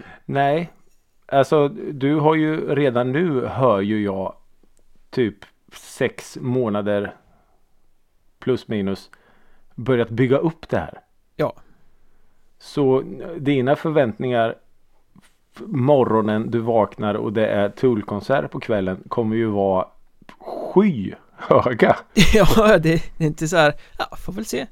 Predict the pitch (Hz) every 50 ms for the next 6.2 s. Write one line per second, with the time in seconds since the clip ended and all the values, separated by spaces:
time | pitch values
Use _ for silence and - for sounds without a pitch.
0 | - - - 196 170 - 247 240 240 233 240 247 - - _ _ - - _ _
1 | _ _ _ _ - - - - - 147 123 117 117 117 113 - - - 262 254
2 | 240 220 214 190 196 208 208 - - 175 151 143 143 151 - 160 156 - - 170
3 | 170 175 165 - 143 127 117 127 123 - - _ _ _ _ _ _ - - -
4 | - - - _ _ _ - 131 117 113 - 143 143 147 151 143 143 139 139 143
5 | 151 143 139 131 139 139 139 - - - - 147 - - - - - - - -
6 | - - - -